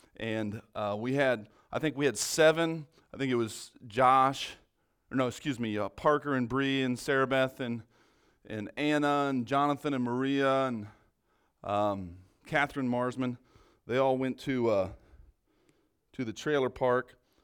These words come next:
And then about seven or eight of us, I think I counted eight P V S. So we had Kim and, and Julie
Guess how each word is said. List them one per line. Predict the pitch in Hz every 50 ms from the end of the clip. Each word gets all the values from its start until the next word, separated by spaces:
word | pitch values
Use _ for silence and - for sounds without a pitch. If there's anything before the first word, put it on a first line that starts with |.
| _ _ _ _ _ -
And | - 117 123
then | 131 131 131 127 131
about | 127 127 147 143 139 - -
seven | - - - 165 156 151
or | 147 143
eight | 143 151
of | 147 131
us, | 127 123 - - - -
I | 117
think | 120 - 139 -
I | 120 127
counted | - - 139 123 113 113
eight | 117 123 123 - - _ _
P | - - 139 120
V | 117 117
S. | 107 104 -
So | 117
we | 113 110
had | 107 104
Kim | - - 143 135 131 127 123 120
and, | 107 92 90 - _ _ _ _ _ _ _ _ _ _
and | - 95 98 92
Julie | 95 117 123 127 127 127 127 127 123 120